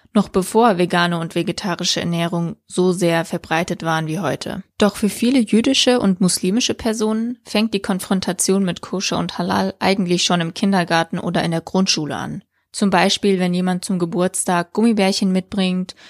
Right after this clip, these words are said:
oder man als Einzige oder Einziger etwas anderes isst als die anderen. Oft finden sich beide Gemeinschaften in einer Art Erklärungsnot wieder und das nicht nur der Mehrheitsgesellschaft gegenüber, sondern auch sehr stark innerhalb der Gemeinschaften,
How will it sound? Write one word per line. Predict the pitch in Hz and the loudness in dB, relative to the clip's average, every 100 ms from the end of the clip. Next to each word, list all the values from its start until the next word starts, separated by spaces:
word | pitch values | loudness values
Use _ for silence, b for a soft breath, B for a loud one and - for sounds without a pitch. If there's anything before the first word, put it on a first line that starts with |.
| B B | B B
oder | 190 190 | 0 0
man | 170 170 | 0 -2
als | 165 - | -4 -4
Einzige | 180 208 214 196 185 180 | 0 0 0 0 0 0
oder | - - | 0 -2
Einziger | - 196 208 180 180 170 - | 2 2 2 0 2 0 0
etwas | - 170 - | -2 -2 0
anderes | 190 190 175 - | 2 2 0 -2
isst | 175 - - | -6 -6 -6
als | 170 - | -6 -4
die | 156 | -4
anderen. | 147 175 - 208 - _ _ _ - | -4 -6 -10 -12 -14 _ _ _ 0
Oft | 226 262 - | 0 0 0
finden | 220 202 202 | 0 2 2
sich | 185 190 | 2 0
beide | - 180 226 220 | 2 4 4 2
Gemeinschaften | 196 185 196 196 - 185 | 2 2 2 -2 -4 -4
in | 175 | -2
einer | 175 170 | -2 0
Art | 180 180 | 0 0
Erklärungsnot | - - 190 185 185 175 - 156 202 - | -4 -4 2 4 4 0 -4 -6 -8 -10
wieder | 165 165 175 B _ | -4 -4 -4 B _
und | 190 | 0
das | 196 - | 0 2
nicht | 202 220 - | 2 2 0
nur | 196 | 0
der | 180 175 | 2 2
Mehrheitsgesellschaft | 175 202 247 - 233 214 208 - 214 - | 2 0 0 -4 -2 0 2 0 -4 -2
gegenüber, | 208 202 - 196 202 202 | -2 0 -2 0 0 0
sondern | 190 185 185 | 2 0 2
auch | 175 185 | 0 0
sehr | 190 185 | -2 -2
stark | 202 180 180 - | -2 -4 -6 -6
innerhalb | 180 180 - | -6 -6 -6
der | 160 | -6
Gemeinschaften, | - 147 151 - - - - | -4 -4 -4 -6 -10 -10 -10